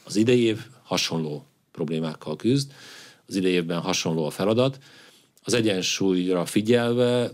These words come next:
a növekedést erősíteni, ebben pedig, ö, az eddig eldöntött programokból a kormány nem akar visszalépni, tehát szerintem, ö,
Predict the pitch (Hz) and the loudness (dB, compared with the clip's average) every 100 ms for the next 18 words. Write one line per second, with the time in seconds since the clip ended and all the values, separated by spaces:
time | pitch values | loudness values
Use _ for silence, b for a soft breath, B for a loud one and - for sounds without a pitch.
0 | - - 104 92 85 80 80 - 85 98 | -8 -4 0 0 -2 -4 -4 -4 -2 -2
1 | 98 110 110 120 120 117 B B B B | 0 0 2 2 2 0 B B B B
2 | _ - 98 90 90 92 92 98 95 98 | _ -4 -2 0 -2 -2 0 0 -2 -2
3 | 95 95 92 92 - - 92 85 85 87 | 0 0 0 -4 -6 -4 -2 -2 -2 -2
4 | 85 85 - - 87 85 82 76 - 87 | -2 -4 -6 -4 -4 -2 -4 -6 -8 -6
5 | 82 82 82 82 - 87 87 87 90 90 | -4 -4 -4 -8 -10 -6 -6 -4 -4 -4
6 | 98 90 - 73 71 - 78 76 - 82 | -6 -8 -6 -6 -4 -4 -2 -4 -4 -8
7 | 82 80 80 - 80 76 85 82 82 | -6 -6 -6 -8 -8 -6 -4 -4 -4